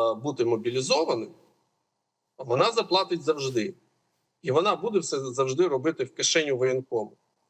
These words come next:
Ну і тим, хто також в цій схемі приймає участь. Отже, якщо все буде на законному рівні, людина, яка не хоче, щоб її мобілізували, буде платити державі. І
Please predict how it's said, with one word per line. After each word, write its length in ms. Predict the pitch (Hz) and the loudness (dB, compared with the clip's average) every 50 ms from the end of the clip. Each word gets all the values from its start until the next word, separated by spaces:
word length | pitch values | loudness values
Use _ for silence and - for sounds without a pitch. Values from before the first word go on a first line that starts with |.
| _ _ _ _ _ | _ _ _ _ _
Ну 140 | 330 381 311 | 2 4 4
і 180 | 202 180 160 | 4 2 0
тим, 300 | 143 - 240 262 269 226 | 2 2 0 2 2 0
хто 460 | 196 - _ 190 196 196 175 147 135 123 | -6 -2 _ 2 4 4 4 2 0 0
також 340 | - 151 131 - 170 147 | 0 0 2 2 0 0
в 60 | - - | 0 -4
цій 160 | - 160 147 | -6 -4 -4
схемі 380 | 135 - - 160 151 147 139 | -4 -2 0 0 2 2 0
приймає 420 | 127 - 131 127 127 127 123 120 117 | 0 2 0 2 4 4 4 4 2
участь. 560 | 113 107 101 101 - - - - - - _ _ _ _ _ _ _ _ _ _ - | 0 -2 -6 -8 -10 -12 -14 -14 -18 -20 _ _ _ _ _ _ _ _ _ _ 2
Отже, 280 | 165 185 175 156 147 | 2 2 2 0 -2
якщо 380 | 131 143 170 170 - - 208 180 | 2 2 0 0 2 0 0 0
все 260 | 170 - - 196 180 | 0 0 0 0 0
буде 340 | 156 147 170 170 143 139 135 | 0 0 -2 0 2 2 2
на 160 | 135 156 156 | 2 2 2
законному 600 | 151 165 160 - - 170 151 147 143 139 139 135 | 0 -2 -4 0 0 0 0 0 -2 0 0 0
рівні, 320 | 139 180 226 240 214 151 | 0 0 -2 0 -2 -2
людина, 580 | 127 127 156 170 170 185 190 156 117 113 113 - _ _ _ _ _ _ _ _ | 0 0 0 2 2 2 2 2 0 -2 -6 -10 _ _ _ _ _ _ _ _
яка 220 | - 127 127 165 160 | -2 0 2 2 2
не 120 | 170 185 | 2 0
хоче, 320 | 175 - 175 139 - 131 120 | 0 -2 -2 -2 -2 -6 -6
щоб 220 | - 139 131 127 | -6 -8 -8 -6
її 140 | 131 143 143 | -2 -2 0
мобілізували, 840 | 143 143 139 147 151 156 160 156 170 180 208 233 226 185 139 - - _ _ | 0 0 0 0 0 -2 2 2 2 2 4 4 2 2 0 -2 -6 _ _
буде 240 | 123 135 165 180 180 | -4 -2 0 0 0
платити 440 | 170 - 151 131 - 160 139 - 147 | 0 -2 -6 -4 -4 -6 -6 -6 -6
державі. 600 | 135 143 139 139 131 135 127 110 104 98 - - _ _ _ _ _ _ _ _ _ _ _ _ _ _ _ _ _ _ _ _ _ | -2 -2 -2 0 2 0 0 0 0 -6 -10 -20 _ _ _ _ _ _ _ _ _ _ _ _ _ _ _ _ _ _ _ _ _
І 80 | - | -4